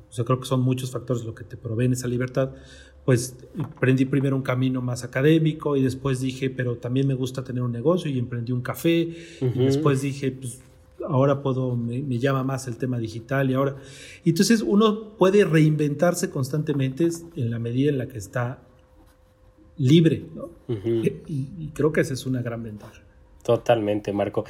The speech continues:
Speaker 2: Y, y hablando justamente de, de, de, de la, de la experiencia, ¿tú qué consejo le darías a tu yo de Marco, a tu yo Marco de, de cuando tenía Marco veinticinco años?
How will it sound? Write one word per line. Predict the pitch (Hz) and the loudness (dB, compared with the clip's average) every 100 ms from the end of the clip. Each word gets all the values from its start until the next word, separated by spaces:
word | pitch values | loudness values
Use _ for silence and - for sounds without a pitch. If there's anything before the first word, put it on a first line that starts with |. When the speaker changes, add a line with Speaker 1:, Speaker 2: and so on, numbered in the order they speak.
| - - | -10 0
Speaker 2:
Y, | 139 156 | 2 6
y | 147 | 8
hablando | 151 175 180 | 8 6 4
justamente | 190 - 180 170 165 175 | 0 4 6 6 6 0
de, | 151 113 110 - - - - - | 2 0 -2 -10 -20 -20 -20 -8
de, | 120 110 113 113 - _ - | 2 4 4 2 -6 _ -4
de, | 117 113 107 107 | -2 0 -2 -2
de | 110 110 | 0 6
la, | 113 | 6
de | 123 117 | 6 4
la | 113 | 4
experiencia, | 107 - 120 135 143 135 135 - - - - - | 2 2 4 6 6 6 2 2 -10 -20 -20 -6
¿tú | - | 2
qué | 160 202 | 6 8
consejo | 170 135 156 - | 8 6 4 6
le | 156 127 | 6 8
darías | 123 131 135 135 131 120 | 8 6 6 6 4 0
a | 107 - | 0 0
tu | 117 117 | -2 0
yo | 123 135 139 156 - | 6 8 8 6 -2
de | 135 123 | 0 0
Marco, | - 131 123 131 127 175 180 | -2 -4 2 2 2 0 -2
a | 120 | 0
tu | 117 | 0
yo | 120 131 | 2 4
Marco | 135 123 135 | 4 4 4
de, | 113 117 117 | 6 6 4
de | 113 110 110 107 | 2 4 4 6
cuando | 117 110 | 6 6
tenía | 117 127 | 6 6
Marco | 127 123 127 | 6 4 4
veinticinco | 110 104 104 113 - 117 | 2 0 -4 -4 2 2
años? | 98 - | 2 -6